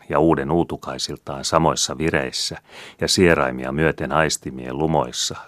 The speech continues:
kuin aina muistojen varhaisimmilta asti isän saapuessa. Tuoksuja siihen tuntoon sisältyi, mantelien kuivaa lemua niininivoksissaan, viikunoiden vereätä makea lemahtelua laatikkopakkauksissaan,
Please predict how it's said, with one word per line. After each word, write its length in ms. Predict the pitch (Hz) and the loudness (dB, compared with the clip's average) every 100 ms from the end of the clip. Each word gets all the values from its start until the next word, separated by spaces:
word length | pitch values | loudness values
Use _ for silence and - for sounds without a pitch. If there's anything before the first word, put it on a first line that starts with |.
| - | -8
kuin 220 | 76 67 | -2 2
aina 280 | 80 71 64 | 4 2 -2
muistojen 580 | 71 76 - 64 64 71 | -2 -2 -4 -12 -4 0
varhaisimmilta 920 | 78 65 62 - 65 64 - 67 71 | 2 0 -8 -8 -8 -10 -10 -2 0
asti 420 | 67 - - - _ - | 0 -4 -10 -20 _ -12
isän 340 | - - 60 - | -6 -6 -4 -4
saapuessa. 880 | - - - - - - - - - _ _ _ _ - - - _ _ | -4 -4 -8 -14 -8 -6 -6 -8 -18 _ _ _ _ -20 -20 -20 _ _
Tuoksuja 480 | 73 69 - 65 60 | -4 -2 -4 -4 -6
siihen 300 | 78 64 67 | -8 -8 -2
tuntoon 460 | 82 73 - 64 | 0 0 -4 -8
sisältyi, 760 | - 85 - 67 58 - - - _ _ _ _ 76 | -6 -2 0 0 -2 -12 -20 -20 _ _ _ _ 2
mantelien 580 | 73 - 65 62 62 | 2 0 -8 -10 -12
kuivaa 500 | - 78 69 64 64 | -2 0 0 0 -2
lemua 360 | 67 73 67 64 | -2 -2 -2 -2
niininivoksissaan, 1200 | 67 71 65 62 65 65 - - - - - - - - | -2 -2 -4 -8 -10 -8 -8 -8 -6 -6 -8 -14 -12 -2
viikunoiden 640 | 78 69 71 62 64 67 | -2 -2 -8 -10 -8 -2
vereätä 520 | 73 71 67 62 - | 0 2 2 0 -4
makea 460 | 65 73 - 62 65 | 0 0 0 -6 -2
lemahtelua 680 | 71 71 - - 65 64 67 | 0 0 -2 -6 -10 -8 0
laatikkopakkauksissaan, 1500 | 76 73 - - - 69 - - 65 - - - - 82 - | 2 2 -4 -12 -10 -10 -10 -10 -8 -8 -8 -6 -6 -6 -10